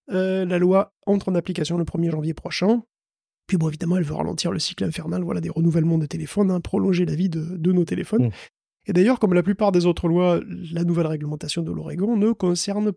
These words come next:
Speaker 1: pas d'autres équipements qui pourraient avoir été pertinents de couvrir, quoi. Par exemple, les consoles de jeu, les climatiseurs, les engins agricoles, et cetera, et cetera. C'est dommage, mais bon,
Speaker 2: L'électroménager.
Speaker 1: c'est mieux que rien. Et ouais, n-, non plus, effectivement, je crois. Ouais, ouais.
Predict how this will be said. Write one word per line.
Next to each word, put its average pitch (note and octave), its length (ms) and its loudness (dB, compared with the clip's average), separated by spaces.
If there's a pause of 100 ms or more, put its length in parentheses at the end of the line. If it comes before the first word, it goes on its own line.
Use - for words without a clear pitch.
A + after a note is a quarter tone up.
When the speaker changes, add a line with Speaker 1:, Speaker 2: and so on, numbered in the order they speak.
(160)
Speaker 1:
pas A3 120 0
d'autres G3+ 460 -2
équipements G3+ 560 0
qui A#3 400 0
pourraient G3 540 0
avoir G3 340 0
été G3+ 160 -4
pertinents G3 500 0
de G3+ 160 4
couvrir, F#3+ 400 0
quoi. - 160 -8
Par C#3+ 180 -10
exemple, E3+ 300 -4
les E3+ 80 -4
consoles D#3+ 320 -6
de D3 100 -8
jeu, G#3+ 280 0
les G3+ 100 -2
climatiseurs, F#3 720 -2
les F3 140 0
engins D#3+ 220 -4
agricoles, D#3+ 420 -4
et - 40 -8
cetera, D#3+ 300 -6
et D#3+ 60 -6
cetera. F3+ 340 -12 (640)
C'est G#3+ 160 2
dommage, F#3+ 440 4
mais A3+ 60 4
bon, F#3+ 200 -2
Speaker 2:
L'électroménager. C#3+ 560 4
Speaker 1:
c'est D#3+ 120 2
mieux F3 140 4
que F3+ 100 0
rien. D#3 260 -4 (360)
Et - 160 -10
ouais, F#3 240 -10
n-, F3+ 240 -2
non F3+ 220 4
plus, E3+ 120 -2
effectivement, D#3 460 -6
je - 60 -16
crois. - 200 -20
Ouais, G3 260 -12
ouais. G#3 40 -14